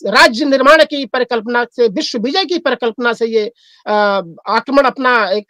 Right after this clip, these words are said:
भारी भरकम सेना लेकर के चलता है और ईरानी साम्राज्य को उर्वेला के युद्ध में तीन सौ इकतीस ईसा पूर्व में वो ध्वस्त कर देता है।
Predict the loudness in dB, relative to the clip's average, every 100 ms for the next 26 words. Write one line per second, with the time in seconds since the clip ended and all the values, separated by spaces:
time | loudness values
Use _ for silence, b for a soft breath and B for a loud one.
0 | -14 -16 -20 -8 2 4 4 2 0 -2
1 | 0 -2 -2 0 2 2 -2 -4 -6 -6
2 | -6 -6 -6 -8 _ 2 4 4 2 2
3 | 2 -2 -4 -2 -2 0 -2 0 0 2
4 | 2 2 -4 -8 -10 -8 -10 -10 _ -4
5 | -4 -2 -2 -2 -4 -8 -12 -12 -12 -8
6 | -8 -8 -10 -8 -8 -6 -6 -6 _ -20
7 | _ _ _